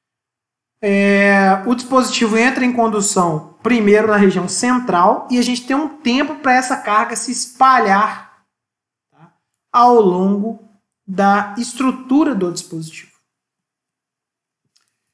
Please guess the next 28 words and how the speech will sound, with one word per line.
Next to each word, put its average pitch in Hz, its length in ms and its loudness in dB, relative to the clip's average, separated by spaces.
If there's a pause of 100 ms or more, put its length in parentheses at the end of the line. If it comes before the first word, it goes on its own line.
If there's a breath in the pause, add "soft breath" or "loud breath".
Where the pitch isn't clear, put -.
(260)
E 339 120 0
qual 415 180 4
que 403 60 2
é 415 40 4
o 392 100 2
grande 330 240 -2
problema? 180 580 0 (240)
A 302 120 -2
derivada 302 460 2
da 254 120 -2
corrente. 302 640 -2 (560)
Essa 240 300 -2
derivada 254 640 4
de 196 120 -6
corrente 190 540 -2
que 208 80 -4
a - 20 2
gente - 180 -4
tem 185 240 -4
durante 175 380 -4
a 170 40 -10
subida, 160 720 -6 (320)
ou 151 120 -18
seja, 151 280 -10
a 151 40 -6
entrada 190 520 -2
em 160 100 -6
condução, 151 800 -12